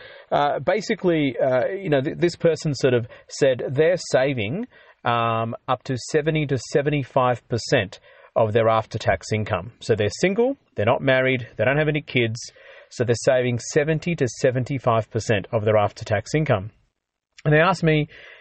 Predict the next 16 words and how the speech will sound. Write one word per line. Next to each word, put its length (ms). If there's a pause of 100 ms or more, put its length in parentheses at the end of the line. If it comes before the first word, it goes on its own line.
(420)
"Is 180
that 160
appropriate? 540
I, 280
i-, 100
is 140
that 200
something, 640
uh, 240 (100)
is, 280
is 180
that, 200
is 140
there 140
a 60
target? 520